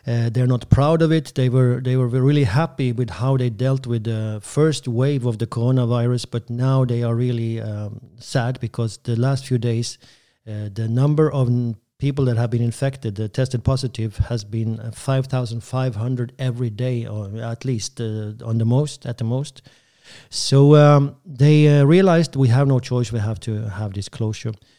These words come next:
Uh, it will be pretty similar to, to Passover, but not as strict. And I'll just mention a few things. Uh, first of all, it will go on for three weeks, uh, for now, and then they will evaluate.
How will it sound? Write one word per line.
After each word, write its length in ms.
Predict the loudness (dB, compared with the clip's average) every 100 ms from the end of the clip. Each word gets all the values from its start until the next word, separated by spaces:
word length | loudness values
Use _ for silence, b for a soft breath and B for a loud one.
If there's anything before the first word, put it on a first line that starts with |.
| b b b
Uh, 140 | -8 -4
it 120 | 0
will 120 | 2
be 100 | 4
pretty 320 | 6 6 6
similar 540 | 2 2 4 4 4 2
to, 400 | 2 0 0 -4 -10
to 100 | -8
Passover, 600 | -2 0 0 0 0 2 2
but 200 | 0 4
not 340 | 4 4 0 -4
as 120 | -4
strict. 640 | -4 -10 -4 -2 -2 -4
And 100 | 0
I'll 120 | 2 2
just 320 | 2 0 0
mention 340 | 0 0 0
a 80 | -2
few 220 | 0 0
things. 420 | 0 0 -2 -4 -18 B B B B
Uh, 280 | -8 -8 -6
first 240 | -2 0 2
of 80 |
all, 100 | 2
it 80 | 2
will 120 | 0 2
go 160 | 2
on 160 | 2 0
for 100 | -2
three 300 | -2 0 2
weeks, 440 | 0 -2 -8 -12 -8
uh, 260 | -6 -8
for 240 | -6 2 4
now, 380 | 4 2 -2
and 200 | -2 -2
then 140 | 0 -2
they 140 | -2
will 180 | -4 -6
evaluate. 600 | -6 -4 -4 -4 -4 -10